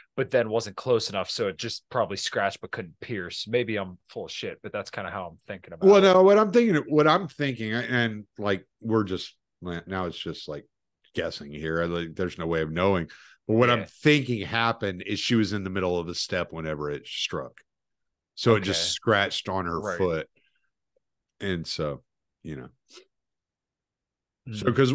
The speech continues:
Speaker 2: 'cause what's gonna happen if you step in front of a snake, it's gonna rear back, like, "Fuck you," right?
Speaker 1: Yeah.
Speaker 2: Now, if you freeze there, then you're no longer a threat to that snake.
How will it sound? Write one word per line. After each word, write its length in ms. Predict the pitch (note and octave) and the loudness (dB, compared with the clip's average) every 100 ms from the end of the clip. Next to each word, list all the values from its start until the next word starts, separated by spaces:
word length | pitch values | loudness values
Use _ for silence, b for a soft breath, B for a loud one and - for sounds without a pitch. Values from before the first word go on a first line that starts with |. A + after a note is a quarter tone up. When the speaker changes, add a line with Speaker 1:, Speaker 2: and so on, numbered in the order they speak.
| D3+ | 2
Speaker 2:
'cause 160 | D#3+ D3+ | 2 8
what's 200 | G3 F3+ | 8 8
gonna 160 | G#3+ D3+ | 4 4
happen 320 | C#3+ D#3 C#3 | 4 2 0
if 140 | A#2 | -2
you 80 | B2+ | -2
step 400 | B2+ - F3 F3+ | -2 2 2 4
in 80 | F3 | -2
front 220 | C3 C3+ A#2+ | 0 -2 -2
of 60 | |
a 60 | F#2+ | -6
snake, 600 | - - A#2 E2+ D2 _ _ _ _ _ _ _ | -8 -4 -2 -2 -8 _ _ _ _ _ _ _
it's 180 | C3+ - | -2 2
gonna 220 | D#3 C3+ | 2 2
rear 300 | G2 B2+ A2+ | 4 4 4
back, 340 | F2+ G2 D2+ - _ | 4 0 0 -8 _
like, 200 | G#2 G2 F#2 - | -8 -8 -10 -2
"Fuck 260 | C3 B2+ | -2 -2
you," 220 | G2 E2+ - _ _ _ | -6 -8 -10 _ _ _
right? 300 | E2+ F#2+ A2+ | -2 2 2
Speaker 1:
Yeah. 260 | A2+ D#2+ E2+ _ _ _ _ _ _ _ - | 2 -4 -14 _ _ _ _ _ _ _ -2
Speaker 2:
Now, 440 | C3 A#2+ A2+ G#2+ - | 2 4 2 0 -4
if 200 | A2+ B2 | -6 -6
you 100 | A2 | -10
freeze 680 | - - A#3+ D4 A#3+ A2+ | -8 2 6 8 6 4
there, 500 | G2+ F#2+ F2+ E2+ G2 - _ _ _ _ _ _ _ _ _ | 0 0 0 -4 -8 -14 _ _ _ _ _ _ _ _ _
then 380 | A#2+ C#3 C3+ C3 - | 2 2 2 -6 -2
you're 220 | B2+ C3 | 2 4
no 140 | C3 | 4
longer 360 | B2+ A#2+ G#2+ G2 | 4 4 2 0
a 60 | D#2+ | -4
threat 480 | - A#2 A2+ G#2 - | -4 0 0 -2 -6
to 240 | - A#2+ | -2 0
that 240 | G2+ F2+ E2 | 2 0 -2
snake. 540 | - G#2+ F#2 C#2+ - | -6 -4 -6 -8 -12